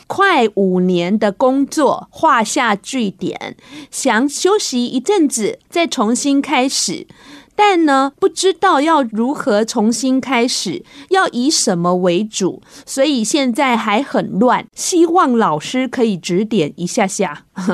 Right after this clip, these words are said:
<laughs> 这个可能不是一下下，要两下下了哈。我们整理一下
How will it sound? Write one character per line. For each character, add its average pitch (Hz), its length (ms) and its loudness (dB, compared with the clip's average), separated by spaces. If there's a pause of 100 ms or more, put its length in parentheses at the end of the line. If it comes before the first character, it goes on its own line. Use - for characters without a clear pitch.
(120)
<laughs> - 460 -4
这 302 100 2
个 285 80 0
可 208 140 -4
能 190 120 -2
不 196 120 0
是 233 160 -4
一 196 100 -4
下 214 240 0
下， 214 240 2
要 196 140 2
两 165 200 -2
下 190 220 2
下 175 300 -2
了 139 120 -6
哈。 151 300 -4
我 185 80 -2
们 214 180 0
整 262 240 0
理 370 60 -2
一 170 180 -10
下 226 300 -4